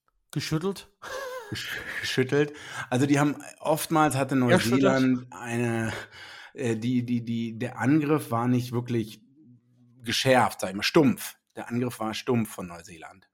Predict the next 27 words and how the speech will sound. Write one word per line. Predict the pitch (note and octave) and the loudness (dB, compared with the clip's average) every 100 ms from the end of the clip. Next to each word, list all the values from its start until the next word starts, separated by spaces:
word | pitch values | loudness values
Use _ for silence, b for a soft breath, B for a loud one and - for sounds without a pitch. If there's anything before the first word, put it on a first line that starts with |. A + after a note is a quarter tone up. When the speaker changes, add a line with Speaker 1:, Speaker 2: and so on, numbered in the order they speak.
| _ | _
Speaker 2:
Das | G2+ G2+ | -8 -8
für | - | -4
die | A2 | -2
meiste | G#2+ G#2+ - | -2 -2 -6
Speaker 1:
Ja. | |
Speaker 2:
Zeit. | - F2 - | -8 -10 -10
Es | - | -8
gab | G#2+ G2+ B B B B | -8 -8 B B B B
individuelle, | - C#3+ D3 C#3 C3 B2+ B2+ A#2+ | 0 2 4 2 2 2 0 -2
einzelne, | G#2 A#2 C#3 C#3+ - B2+ B2 A#2+ A#2+ A2 | -4 -2 -2 -2 -2 0 2 2 0 -4
brillante | G#2+ G#2+ G#2+ A#2+ B2 | -4 -2 0 0 -4
Aktionen | G2+ - B2 B2 D3 F3+ G#3 | -6 -4 -2 0 0 -2 -4
von | G#3+ A#2+ | -8 -6
Mark | A#2 A#2 | -4 -6
Speaker 1:
Ja. | A#2 | -6
Speaker 2:
Tele-, | A#2 A2 - _ | -8 -8 -12 _
Telair, | - A2 A2 C#3+ G3 - _ _ - | -6 -2 0 0 -4 -10 _ _ -8
Speaker 1:
Ja, | A#2 A#2 | -4 -2
ja. | A2+ A2+ | -2 -4
Speaker 2:
was | - - - | -8 -10 -2
unter | A#2+ A2+ A#2 | 0 2 2
anderem | A#2 A2 | 2 0
zu | G#2+ | -4
zwei | - G2+ | -4 -4
Versuchen | F#2+ G2 B2 D3+ | -4 -2 0 0
geführt | D3 D3 C#3+ | 0 -4 -2
hat. | C#3+ | -4